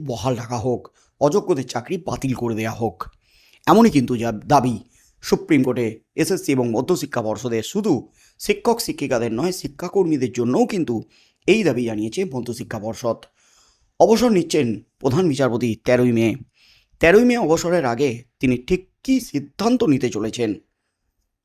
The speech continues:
রায় কি পুনর্বিবেচনা করে যোগ্যদের চাকরি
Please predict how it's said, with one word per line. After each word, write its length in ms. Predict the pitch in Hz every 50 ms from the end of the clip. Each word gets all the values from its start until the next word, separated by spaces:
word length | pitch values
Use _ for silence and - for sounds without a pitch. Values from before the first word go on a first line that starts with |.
| _ _ _ _ _ - _ _ _ _ _ _ _ _ _ -
রায় 260 | 131 147 170 220 233
কি 140 | 226 196 175
পুনর্বিবেচনা 760 | - - 160 165 170 190 175 139 143 131 135 139 139 139 135 131 135 -
করে 260 | 139 147 165 165 139 113 104 - - _ _ _ _ _ _ _ _ _ _ _ -
যোগ্যদের 500 | 101 143 147 151 156 156 190 180 180 185 -
চাকরি 440 | - 143 139 139 - - 160 151